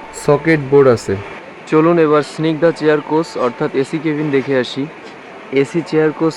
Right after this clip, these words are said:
কেবিনে ঢুকেও আপনারা শোভন চেয়ার কোচের মতো সেমভাবেই দেখতে পাবেন, এক পাশে দুইটা করে এবং এক পাশে তিনটা করে সিট দেওয়া আছে। এই সিটে রয়েছে লেদারের কভার এবং প্রতিটা সিটের পাশেই রয়েছে একটি করে সকেট বোর্ড,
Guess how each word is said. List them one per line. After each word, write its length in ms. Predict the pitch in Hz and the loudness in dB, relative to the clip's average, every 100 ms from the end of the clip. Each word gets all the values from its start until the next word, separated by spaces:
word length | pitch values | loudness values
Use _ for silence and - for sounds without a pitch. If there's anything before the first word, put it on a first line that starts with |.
| - | -2
কেবিনে 360 | 151 147 160 | 0 2 2
ঢুকেও 360 | 139 143 170 160 | 0 -2 2 4
আপনারা 460 | 139 147 143 120 143 - - - | 2 2 0 2 -2 -8 -18 -8
শোভন 260 | - 135 156 147 | 0 2 2 2
চেয়ার 200 | 147 147 | 2 2
কোচের 240 | 151 160 156 | -2 -2 -2
মতো 160 | 143 131 - | 0 -4 0
সেমভাবেই 480 | 147 147 151 156 139 | 0 2 2 2 2
দেখতে 200 | 131 151 143 | 0 0 0
পাবেন, 240 | 135 120 135 - - - | 0 0 -4 -10 -14 -8
এক 80 | 131 - | -8 -4
পাশে 180 | 143 147 135 | -4 -2 -2
দুইটা 220 | 135 151 151 | 0 0 2
করে 200 | 147 135 123 | 2 2 2
এবং 120 | 131 135 | 0 -2
এক 60 | 131 | -2
পাশে 180 | 143 143 135 | -4 -6 -4
তিনটা 220 | 139 143 139 | -4 -2 -2
করে 160 | 147 135 131 - | 0 0 -2 -6
সিট 220 | 143 139 131 | -4 -2 0
দেওয়া 200 | 135 127 110 | 2 2 0
আছে। 200 | - 95 - - - - - - - - | -6 -12 -12 -20 -20 -20 -20 -18 -16 -4
এই 120 | 143 - | -4 -4
সিটে 240 | 139 151 143 | -4 -2 0
রয়েছে 300 | 147 139 135 151 - 131 | 0 0 0 0 -4 0
লেদারের 420 | 131 131 135 143 135 | 2 2 2 2 0
কভার 300 | 120 110 101 87 - - - - | 0 0 -2 -4 -16 -20 -18 -6
এবং 180 | 147 127 139 147 - - - - - | 0 0 0 -6 -16 -18 -18 -18 -4
প্রতিটা 360 | 143 147 139 147 | -2 -2 -2 -2
সিটের 260 | 147 147 147 | -2 -2 0
পাশেই 320 | 139 131 151 143 | 0 0 -2 0
রয়েছে 280 | 147 139 135 135 143 - | 0 2 0 -2 -4 -10
একটি 160 | 127 143 139 | -6 -4 0
করে 160 | 143 135 | 0 2
সকেট 260 | 127 143 131 113 | -2 -2 -2 0
বোর্ড, 180 | 123 | -2